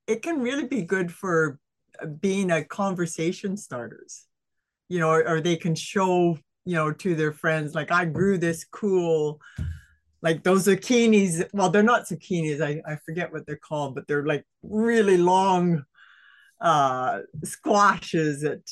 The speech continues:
and, uh, you know, like, there's lots of real cool things they can. And, and, you know, if,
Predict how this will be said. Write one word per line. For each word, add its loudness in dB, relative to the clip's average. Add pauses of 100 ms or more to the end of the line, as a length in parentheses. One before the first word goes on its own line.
and, -2
uh, 0 (100)
you 0
know, 6
like, 0
there's -6 (400)
lots 0
of -2
real -2
cool -2
things -10
they -8
can. -12
And, -14
and, -10 (800)
you 0
know, 2 (1120)
if, -2